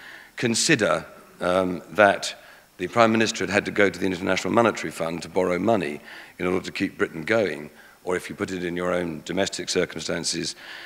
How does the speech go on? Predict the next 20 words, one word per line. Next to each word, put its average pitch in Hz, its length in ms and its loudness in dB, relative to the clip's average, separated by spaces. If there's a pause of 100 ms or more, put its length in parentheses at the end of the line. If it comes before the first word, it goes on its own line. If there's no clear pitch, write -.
(140)
having 90 220 -2
spent 113 520 4
all 107 180 4
the 92 80 2
wealth 87 320 2
that - 120 -10
you 78 140 -6
have, 98 340 2
you 95 80 -2
then 95 140 -2
have 92 120 -4
to 87 80 -12
go 87 140 -2
to 82 100 -4
the 80 80 -8
bank 101 400 4
to 90 100 -6
extend 85 360 -2
an 92 80 0
overdraft, 85 720 2